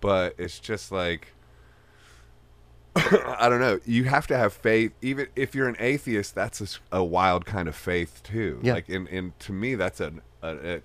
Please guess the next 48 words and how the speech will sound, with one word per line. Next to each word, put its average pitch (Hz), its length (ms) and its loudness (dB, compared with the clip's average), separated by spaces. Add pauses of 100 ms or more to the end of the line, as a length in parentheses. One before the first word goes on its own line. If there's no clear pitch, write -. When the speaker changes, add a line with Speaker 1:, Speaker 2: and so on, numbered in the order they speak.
(140)
Speaker 1:
a - 60 -16
crazy 127 540 -2
kind 78 220 -4
of 71 80 -10
faith. 71 220 -4
Speaker 2:
But 214 100 2
here's 254 320 -2
the 170 120 0
thing 110 360 0
about 113 220 2
Speaker 1:
Like, 104 100 6
so 117 140 6
there's 113 180 2
no, 135 420 6
there's 117 200 4
no 160 140 2
faithless 110 760 2
belief. 80 520 -2
Speaker 2:
I, 180 160 0
no, 175 180 6
there's 147 220 4
no 202 120 6
faithless 196 380 4
belief, 139 380 -2
nor 147 240 4
Speaker 1:
You 214 80 6
Speaker 2:
do 202 80 8
I 151 100 8
Speaker 1:
know? 131 80 2
Speaker 2:
think 131 260 2
atheism, 107 1120 0 (260)
i-, - 80 -4
i-, 120 40 2
it - 260 0
Speaker 1:
Just 123 140 -4
Speaker 2:
comes 123 180 0
in 110 60 2
Speaker 1:
doesn't 110 200 2
Speaker 2:
one, 107 180 8
Speaker 1:
make 101 100 -2
sense. 101 140 -4
Speaker 2:
comes 113 200 2
in 104 100 2
one 98 160 4
color. 147 420 -2
It's 120 200 -4
like 87 140 4
Speaker 1:
Yeah. 78 100 -4